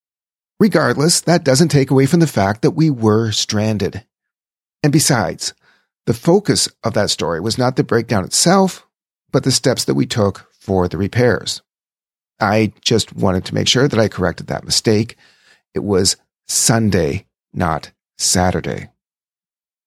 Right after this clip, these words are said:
My wife also pointed out to me that I do, in fact, like the People's Court. I thought that I made my position perfectly clear.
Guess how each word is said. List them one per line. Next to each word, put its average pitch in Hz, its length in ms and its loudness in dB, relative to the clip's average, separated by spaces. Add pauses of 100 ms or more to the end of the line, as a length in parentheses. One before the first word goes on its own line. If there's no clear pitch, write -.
(2750)
My 147 80 2
wife 233 240 2
also 196 220 2
pointed 135 320 2
out 117 200 2
to 120 100 -2
me 113 180 4
that 120 240 -2
I 123 220 2
do, 117 300 0
in 123 100 0
fact, 98 480 -2 (180)
like 85 220 -4
the 73 100 -8
People's 101 440 -4
Court. - 440 -12 (880)
I 117 600 2
thought 101 240 0
that 110 80 2
I 107 80 4
made 104 180 2
my 104 140 0
position 107 400 0
perfectly 131 400 -2
clear. 131 420 0